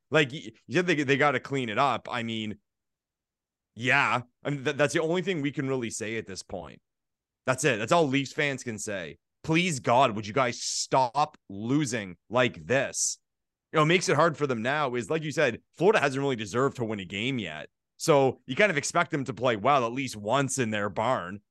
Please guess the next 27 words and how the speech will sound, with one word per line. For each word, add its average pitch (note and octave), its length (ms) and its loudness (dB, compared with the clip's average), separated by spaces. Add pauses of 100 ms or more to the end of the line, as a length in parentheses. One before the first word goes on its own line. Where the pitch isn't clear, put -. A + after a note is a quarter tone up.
(1200)
Unbelievable, E3+ 720 4
man. F2 420 -10
Unbelievable. B2 920 -2 (300)
Leafs E3+ 300 -2
fans F#3+ 300 0
should D#3+ 80 -6
be D#3+ 140 -2
infuriated C3 920 2
right F2+ 220 -8
now. F2+ 180 -10
Infuriated. G#2+ 840 -4 (120)
And D3+ 140 0
I F3+ 80 0
don't, G3 200 2
and C#3+ 100 -4
like D#3+ 160 0
I C#3+ 60 0
said, C3 280 0
I C3 100 -2
don't D#3+ 100 0
know F#3 60 -2
if F3+ 60 -4
I've E3+ 180 0
ever B2+ 180 0
been C3 200 -4
so B2+ 340 0
angry G#2 640 -4